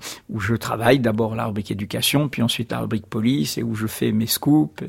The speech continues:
Et vraiment, c'est au Monde que j'ai découvert cette idée que, qu'au fond, une, une presse indépendante, euh, c'était pas simplement un journal, c'était un pilier de la démocratie.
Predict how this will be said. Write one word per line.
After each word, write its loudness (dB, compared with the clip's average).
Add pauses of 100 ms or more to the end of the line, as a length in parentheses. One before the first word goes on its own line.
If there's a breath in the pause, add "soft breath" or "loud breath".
(520 loud breath)
Et 2
vraiment, 4
c'est 6
au 12
Monde 6
que 2
j'ai 4 (240)
découvert 4
cette -6
idée 4
que, 2 (1400 soft breath)
qu'au -4
fond, 2
une, 2 (260)
une 2
presse 4
indépendante, 2
euh, -4 (600)
c'était -8
pas 4
simplement 0
un 4
journal, 2 (800 soft breath)
c'était -2
un 4
pilier 2
de -4
la 0
démocratie. -4